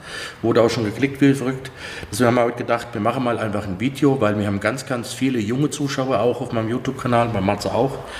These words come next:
äh, bei seinem neu aufgebauten YouTube-Kanal, die vielleicht uns schon kennen von jetzt, aber vielleicht, die wissen gar nicht, was wir eigentlich mal geleistet haben, wie wir noch jung und knackig waren, ne?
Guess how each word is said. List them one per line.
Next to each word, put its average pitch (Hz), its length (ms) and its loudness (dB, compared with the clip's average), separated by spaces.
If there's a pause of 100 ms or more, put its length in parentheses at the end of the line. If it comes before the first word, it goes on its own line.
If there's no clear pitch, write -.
(540)
äh, 120 140 6
bei 113 80 -2
seinem 110 240 2
neu 117 220 2
aufgebauten 110 520 0
YouTube-Kanal, 107 720 0 (160)
die 104 80 2
vielleicht 104 440 0
uns 104 260 -2
schon 107 320 0
kennen 139 340 2
von 107 240 -2
jetzt, - 420 -2
aber 110 220 4
vielleicht, 107 480 0 (500)
die 110 120 6
wissen 135 160 4
gar 117 140 2
nicht, 120 120 -2
was 123 220 -2
wir 127 80 0
eigentlich 135 280 0
mal 135 140 4
geleistet 139 400 2
haben, 123 140 2
wie 123 80 -2
wir 123 80 0
noch 117 100 2
jung 120 160 -2
und 113 80 -2
knackig 113 400 -4
waren, 101 220 2
ne? 139 100 0